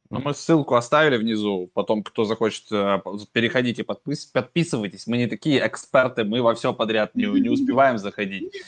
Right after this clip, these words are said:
Вот, а у нас, э, не этот профиль, но тем не менее, как бы, вот, есть сайт,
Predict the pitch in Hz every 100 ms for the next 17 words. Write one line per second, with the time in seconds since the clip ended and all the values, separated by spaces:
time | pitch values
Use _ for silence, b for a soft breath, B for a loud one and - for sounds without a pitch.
0 | B 92 95 190 - 92 98 95 90 -
1 | - 95 92 - - - 95 110 117 131
2 | 120 104 143 160 151 92 98 123 127 110
3 | 104 113 101 - 87 95 92 - 92 107
4 | 101 - 143 165